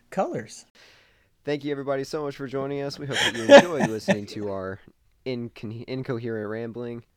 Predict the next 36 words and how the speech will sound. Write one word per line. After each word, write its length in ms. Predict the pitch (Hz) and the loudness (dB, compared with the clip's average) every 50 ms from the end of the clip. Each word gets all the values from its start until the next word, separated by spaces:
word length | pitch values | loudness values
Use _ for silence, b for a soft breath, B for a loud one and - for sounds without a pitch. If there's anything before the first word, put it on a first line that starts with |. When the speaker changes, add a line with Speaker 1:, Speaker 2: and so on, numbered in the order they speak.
| _ - - | _ -10 -8
Speaker 2:
If 140 | 143 143 196 | -8 -6 -6
you 100 | 220 220 | -6 -4
want 140 | 202 185 | -4 -4
to 40 | 175 | -4
get 220 | 131 151 165 156 156 | -4 -4 -4 -4 -4
in 160 | 165 165 147 | -6 -6 -8
touch 280 | - 175 180 196 - | -6 -6 -8 -8 -8
with 140 | 190 185 175 | -8 -8 -8
us, 240 | 202 214 214 - - | -6 -8 -8 -10 -12
you 80 | 160 131 | -12 -10
can 120 | 127 117 | -10 -10
send 240 | - - 139 131 123 | -10 -8 -8 -6 -6
us 160 | 113 - - _ - | -6 -8 -12 _ -6
any 240 | 135 151 160 160 160 151 | -4 -2 -2 -2 -2 -4
of 120 | 143 123 | -4 -6
your 80 | 131 120 | -8 -10
questions 460 | - - 120 117 127 - 127 123 113 | -8 -8 -8 -8 -8 -8 -10 -12 -10
seeking 320 | - - 127 120 127 123 120 | -10 -10 -10 -8 -6 -4 -4
our 140 | 117 113 | -4 -4
advice 460 | 113 107 101 117 120 127 127 127 - - | -4 -6 -4 -4 -2 -2 -4 -6 -8 -10
and 240 | - 110 110 104 101 | -10 -10 -10 -8 -8
wisdom 640 | 110 117 113 107 - - 107 101 101 98 98 95 - - _ - | -8 -8 -8 -10 -10 -8 -8 -8 -8 -8 -10 -12 -16 -20 _ -14
by 180 | - 113 107 107 | -10 -8 -8 -8
D 220 | 101 113 120 120 | -6 -4 -4 -4
M 80 | 123 127 | -2 -4
ing 120 | 127 123 117 | -4 -4 -6
our 120 | 110 - | -6 -6
Instagram 480 | 95 127 127 - 127 117 107 110 104 104 | -6 -8 -8 -8 -8 -6 -6 -4 -6 -6
account 380 | 98 - - 107 117 151 - _ _ _ _ - | -8 -10 -12 -12 -10 -12 -14 _ _ _ _ -8
at 220 | 107 117 120 - _ _ _ _ - | -6 -4 -6 -6 _ _ _ _ -6
obcat, 800 | - 123 147 160 139 - - - - 104 139 214 - - - - _ _ - - - | -4 -2 -2 -2 -4 -6 -10 -10 -8 -6 -6 -8 -8 -10 -18 -20 _ _ -20 -16 -10
that 180 | - 110 107 104 | -8 -6 -6 -6
is 220 | 107 104 98 - _ - | -6 -8 -10 -12 _ -6
O 260 | 113 117 123 131 135 | -4 -2 -2 -2 -4
B 320 | 135 120 120 117 120 127 139 | -4 -6 -6 -6 -6 -8 -8
C 420 | - - - 120 117 120 120 - | -10 -12 -8 -6 -6 -6 -6 -6